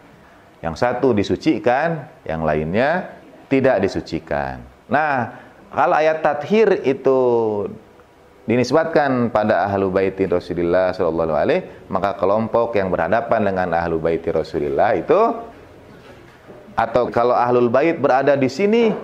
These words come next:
Masya Allah ya, kelompok yang satu disucikan, lalu karena ahlul bait berhadapan dengan mereka, maka mereka masuk di sini. Yang sama sekali tidak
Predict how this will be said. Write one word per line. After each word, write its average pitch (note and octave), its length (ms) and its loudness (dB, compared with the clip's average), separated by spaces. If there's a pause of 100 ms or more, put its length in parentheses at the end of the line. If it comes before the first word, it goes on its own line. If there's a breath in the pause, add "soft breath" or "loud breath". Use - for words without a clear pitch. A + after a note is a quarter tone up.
(360)
Masya A2 560 2
Allah F2+ 580 2 (140)
ya, G#2+ 120 0 (520)
kelompok G#2 400 0
yang G#2+ 160 0
satu A2+ 320 0
disucikan, A#2 800 0 (400)
lalu G2 400 0
karena F#2+ 240 0
ahlul F#2 240 -2
bait G2 240 0
berhadapan F2+ 640 0
dengan F2+ 240 -2
mereka, D#3 480 0
maka F#2+ 240 -2
mereka G2 320 -2
masuk A2+ 320 -2
di A2+ 160 -4
sini. D#3 280 -4 (1120)
Yang G2+ 320 -2
sama G2+ 160 0
sekali G#2+ 560 2
tidak F#2+ 240 0